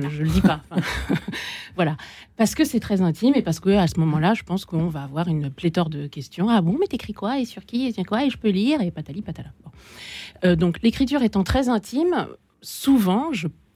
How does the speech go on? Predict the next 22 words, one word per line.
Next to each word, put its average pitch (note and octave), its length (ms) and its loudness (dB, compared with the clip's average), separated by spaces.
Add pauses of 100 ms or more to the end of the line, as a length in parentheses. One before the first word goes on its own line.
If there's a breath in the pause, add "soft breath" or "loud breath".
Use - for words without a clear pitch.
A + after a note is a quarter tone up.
je F#3+ 100 -2
pense, A#3+ 320 2
mais C#3 80 -4
j'ai C3 100 -6
pas D#3 80 -4
fait D#3+ 120 0
une D3 100 2
étude C#3 220 -6
sociologique D3 440 -4
non G#3+ 120 6
plus, G#3 160 2
hein, F3 100 2
mais E3 140 2 (400 loud breath)
bon, D3+ 100 2
voilà, D3 320 0
je D#3 140 -16
pense B3 220 0
qu'on G3+ 120 2
le F#3 60 4
fait, C4+ 500 -2 (140)
euh, F3 280 -2
en, E3 500 -2